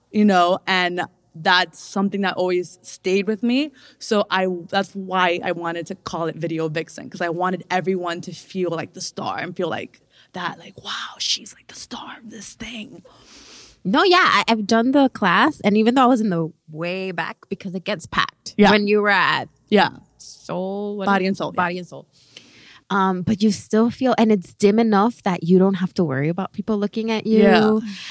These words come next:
Speaker 2: Um, and, and, you know, you get really into it, and she, like,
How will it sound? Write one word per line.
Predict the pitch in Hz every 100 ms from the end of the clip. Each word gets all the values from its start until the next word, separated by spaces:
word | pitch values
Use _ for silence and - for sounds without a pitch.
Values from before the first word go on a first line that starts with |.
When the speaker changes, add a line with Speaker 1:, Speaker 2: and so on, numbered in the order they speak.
| - -
Speaker 2:
Um, | 180 175 175 175 -
and, | 175 - _
and, | 190 175
you | 196
know, | 214
you | 208 202
get | 262 214
really | 208 196 175
into | 202 - 240
it, | 214 202
and | 185
she, | - 214
like, | 214 202 -